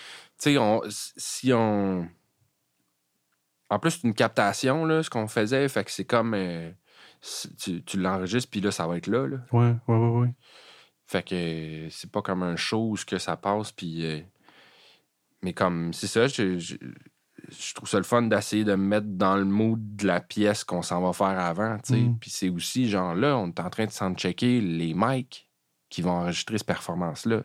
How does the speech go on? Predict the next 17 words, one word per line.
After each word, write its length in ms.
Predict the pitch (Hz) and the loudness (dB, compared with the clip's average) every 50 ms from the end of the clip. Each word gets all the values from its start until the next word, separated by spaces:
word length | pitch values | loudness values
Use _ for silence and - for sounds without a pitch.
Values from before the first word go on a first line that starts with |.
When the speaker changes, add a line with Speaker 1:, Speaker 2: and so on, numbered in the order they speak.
| - - | -2 2
Speaker 2:
Mm. 140 | 123 117 113 104 - - - - - - - - | 2 4 2 2 -2 -8 -18 -20 -20 -20 -18 -12
Speaker 1:
Si 280 | - - - - 139 120 | -10 -6 -2 2 2 2
je 140 | 104 101 95 110 | 2 0 0 0
joue 100 | 123 120 | 0 0
du 180 | 104 98 98 | 0 -4 -4
gros, 640 | 92 113 113 95 107 113 117 123 120 120 113 107 104 - _ _ _ _ _ _ - - - _ _ _ _ - - 120 | 0 0 2 2 4 4 6 6 6 6 4 2 -2 -6 _ _ _ _ _ _ -20 -20 -20 _ _ _ _ -6 -2 2
tu 80 | 113 | 4
sais, 80 | 123 139 | 4 4
si 160 | 135 - 147 | 4 2 2
je 80 | 131 127 | 4 6
me 60 | 127 | 6
Speaker 2:
B 80 | 120 113 | 6 4
trois. 80 | - - | 4 2
Speaker 1:
réchauffe, 720 | 127 120 113 - - 139 123 131 156 175 190 175 - 156 | 2 4 4 4 4 4 4 4 4 2 0 0 2 4
là, 240 | 156 160 160 170 | 4 6 6 4
Speaker 2:
<laughs> 20 | |
Ouais, 60 | 170 | 2